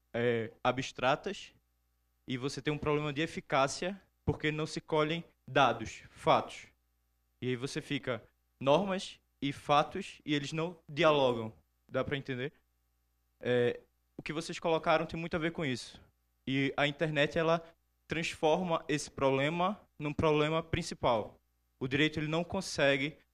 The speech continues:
lidar com, colher dados, analisar dados. É, esse problema a gente discutiu no pré-I G F brasileiro, ele apareceu muito. Ele é um problema não só da educação do usuário, como foi colocado aqui o tempo todo,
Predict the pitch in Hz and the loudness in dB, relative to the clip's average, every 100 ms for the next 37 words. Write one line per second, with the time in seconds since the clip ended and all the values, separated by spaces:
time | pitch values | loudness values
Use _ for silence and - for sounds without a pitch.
0 | - 139 127 127 160 - - _ _ - | -4 -2 4 4 4 0 -18 _ _ -6
1 | 147 151 - - - - 151 160 190 - | -4 -2 -6 -18 -2 2 4 4 2 -2
2 | - 135 131 113 107 - - _ _ _ | -2 2 4 2 -6 -14 -20 _ _ _
3 | 123 139 143 135 156 147 120 113 101 - | -2 0 0 2 2 2 2 0 -4 -14
4 | _ _ _ _ _ _ _ _ - - | _ _ _ _ _ _ _ _ -8 0
5 | 117 - 143 - - 170 156 160 190 170 | 2 4 2 0 10 12 12 10 8 6
6 | - 131 139 - 135 - - - 160 165 | 4 0 -2 -6 -10 -6 -4 -2 0 2
7 | 156 147 147 139 139 135 135 135 123 135 | 2 0 4 4 6 6 4 4 0 0
8 | 123 127 131 170 233 - - _ _ _ | 2 0 2 0 -2 -8 -20 _ _ _
9 | _ _ _ - 123 135 139 120 139 120 | _ _ _ 0 4 6 6 6 4 4
10 | 127 143 185 208 - - 135 147 147 156 | 2 2 0 0 -6 -2 4 4 6 4
11 | 156 160 165 175 196 - 180 170 165 180 | 4 4 2 0 -2 2 2 2 0 0
12 | 175 160 156 156 151 143 127 139 175 196 | 0 -4 -2 -2 -2 4 6 8 6 2
13 | 170 143 147 139 135 131 127 120 - 147 | -4 -4 -2 2 4 4 4 4 0 -2
14 | 165 - 139 131 - 131 147 208 | -4 -4 -6 -6 -4 -2 -2 -6